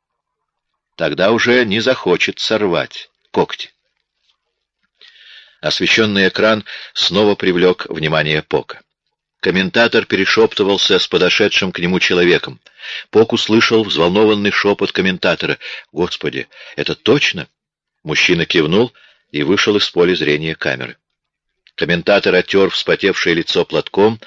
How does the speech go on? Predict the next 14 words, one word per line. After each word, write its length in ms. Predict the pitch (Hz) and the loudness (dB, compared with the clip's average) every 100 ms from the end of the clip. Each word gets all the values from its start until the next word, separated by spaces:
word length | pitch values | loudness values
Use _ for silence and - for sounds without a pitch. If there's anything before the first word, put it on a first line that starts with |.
| - - - - | -20 -20 -20 -6
и 120 | 80 | -4
снова 420 | 78 - 95 113 117 | -4 -2 2 2 2
повернулся 680 | 101 90 85 101 110 - | 2 2 0 -2 0 -4
к 80 | - | -2
телезрителям. 720 | 95 95 85 82 78 73 65 - | -2 -2 -2 -4 -4 -6 -8 -10
«Друзья, 480 | - 87 82 80 - _ _ _ _ _ _ _ _ _ _ _ _ _ _ - - - | -4 -4 0 -2 -2 _ _ _ _ _ _ _ _ _ _ _ _ _ _ -20 -20 -8
мне 260 | 85 92 101 | -2 2 2
только 420 | - 147 156 139 | 4 4 6 2
что 220 | - 98 | -2 -2
сообщили, 720 | 90 82 76 - - 65 - _ _ _ _ _ _ - | -2 -2 -4 -4 -6 -8 -12 _ _ _ _ _ _ -8
что 360 | - 95 95 - | -2 2 2 4
умер 520 | 117 147 151 143 - _ _ - | 4 4 4 0 -10 _ _ -18
Малкольм 800 | - 107 123 - 117 113 110 _ | -2 0 0 2 2 0 -6 _
Ридл. 340 | 87 80 67 | -4 -4 -8